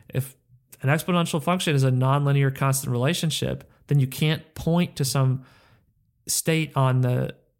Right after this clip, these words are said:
the curve and be like, "Oh, the relationship between, uh, lactate and the body is changing." Well, if it's a constant relationship, it's constant. Ergo, there's not something shifting. Now, is this because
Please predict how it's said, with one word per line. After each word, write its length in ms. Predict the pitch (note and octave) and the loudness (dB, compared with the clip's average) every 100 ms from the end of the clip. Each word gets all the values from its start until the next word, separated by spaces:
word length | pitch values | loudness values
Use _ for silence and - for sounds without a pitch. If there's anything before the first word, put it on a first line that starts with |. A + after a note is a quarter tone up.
| _ | _
the 140 | C#3 C3+ | -4 -2
curve 400 | - G3 D3+ C3+ | 2 2 2 2
and 100 | C3+ | 2
be 140 | C#3 | 2
like, 240 | C3+ C3+ C3+ | 2 2 0
"Oh, 260 | D3 D#3+ C#3+ | 0 2 0
the 180 | - | 0
relationship 720 | C3 C3 D3 C#3+ D3+ - C3+ | 2 2 2 0 -2 -2 -2
between, 560 | C3+ C3 C#3 C3+ B2+ B2+ _ _ _ - | -4 0 2 4 2 -4 _ _ _ -6
uh, 120 | A#2+ | -4
lactate 420 | A#2 B2+ C#3 D3 C3 | 0 0 0 0 0
and 100 | B2+ | 2
the 60 | |
body 300 | B2+ C3+ D3+ | 2 2 2
is 120 | B2+ | -2
changing." 600 | - A#2+ B2+ B2+ B2+ C3+ - | -2 -4 -4 -4 -6 -8 -2
Well, 120 | C3+ | 0
if 80 | C3+ | 0
it's 100 | C#3 | -2
a 60 | C#3 | -4
constant 500 | - F3 F3+ - C3+ | -2 0 0 -2 -2
relationship, 840 | C3+ D#3+ G3 D3 C#3 B2 B2 - - _ _ _ - | 0 0 0 -2 -2 -4 -4 -8 -20 _ _ _ -4
it's 220 | C3 - | -2 -4
constant. 640 | - D#3 C#3 C3+ B2+ A#2 - _ _ _ - | -4 0 0 -2 -6 -8 -12 _ _ _ -4
Ergo, 300 | D3 C3 C3+ | 0 2 2
there's 240 | C3 B2 | 2 2
not 240 | B2+ C3+ C3+ | 2 0 0
something 320 | C#3 C3 A#2+ | -2 -2 -4
shifting. 580 | - - C3 C3+ - C#3 - _ - - _ _ _ _ _ _ _ _ _ _ | -4 -2 -2 -4 -10 -12 -18 _ -20 -20 _ _ _ _ _ _ _ _ _ _
Now, 180 | D#3 D3 | 0 2
is 180 | D3+ D#3+ | 2 2
this 160 | F#3 - | 0 0
because 920 | E3+ - D#3 D3 C#3+ C#3+ C3+ - | -2 2 4 4 4 4 2 0